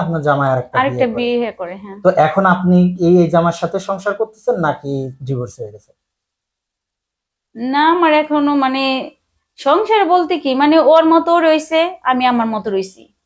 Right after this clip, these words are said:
Speaker 1: আচ্ছা।
Speaker 2: কিন্তু যেহেতু যদি আমি ভালো কোনো ছেলে পাই, তো সে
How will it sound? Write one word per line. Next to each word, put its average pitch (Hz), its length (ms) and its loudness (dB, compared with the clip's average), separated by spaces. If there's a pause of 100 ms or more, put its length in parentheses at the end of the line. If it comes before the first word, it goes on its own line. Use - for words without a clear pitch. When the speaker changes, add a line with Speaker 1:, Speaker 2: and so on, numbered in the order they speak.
Speaker 1:
আচ্ছা। - 200 -16 (100)
Speaker 2:
কিন্তু 311 280 0 (120)
যেহেতু 330 300 2 (100)
যদি 302 180 -2 (160)
আমি 311 120 2 (160)
ভালো 240 220 2 (180)
কোনো 294 180 2 (200)
ছেলে 262 200 2 (100)
পাই, 202 160 0 (920)
তো 277 80 4 (280)
সে 302 140 0